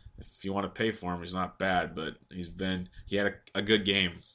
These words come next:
He's still very inconsistent right now. It's a high price tag, but you know the upside's there. Kyle Seager, thirty-six versus Norris. He does hit lefties okay. Third base is kinda bleak today. You might wanna pay up if you can.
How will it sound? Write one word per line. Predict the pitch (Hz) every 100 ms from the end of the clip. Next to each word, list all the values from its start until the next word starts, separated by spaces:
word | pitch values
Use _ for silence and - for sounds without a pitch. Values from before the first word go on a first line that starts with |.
| -
He's | 82
still | - 104
very | 90 95 98 98
inconsistent | 95 92 95 98 - 90
right | 85
now. | 85 82
It's | -
a | 82 -
high | - 101
price | 104 101 92
tag, | - 85 85 80 -
but | 85 82 -
you | 92
know | 98 107
the | 123
upside's | 117 - 85 78
there. | 82 82 - _ _ _ _ _ _ - -
Kyle | 113 107
Seager, | - 110 107 104
thirty-six | 107 104 98 - 104 101 -
versus | 92 -
Norris. | 92 98 104 101 90
He | 95
does | 90
hit | 92
lefties | 87 85 87 85
okay. | 80 - 92 90 87 87 - _ _ - _ - _ _ _ _ _ _
Third | 104 104
base | 104 104 104
is |
kinda | 95 104 90
bleak | 82 104 101
today. | 98 90
You | 90
might | 90 92
wanna | 92 87
pay | 104 92
up | 95 -
if | -
you | 76
can. | - 98 95